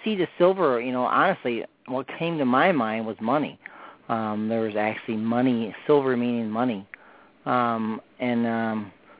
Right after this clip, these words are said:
so that's what came to my mind, um, whenever you said that.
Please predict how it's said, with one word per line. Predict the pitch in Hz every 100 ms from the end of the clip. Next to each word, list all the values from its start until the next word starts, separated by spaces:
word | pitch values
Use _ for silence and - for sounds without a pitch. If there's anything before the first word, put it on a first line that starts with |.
| -
so | 113
that's | 131 160 -
what | 135
came | - 120
to | 117
my |
mind, | 110 117 143 113 104 101 110 -
um, | 117 110 107 107 107
whenever | 113 113
you | 110 104 - -
said | 123 123
that. | 95 95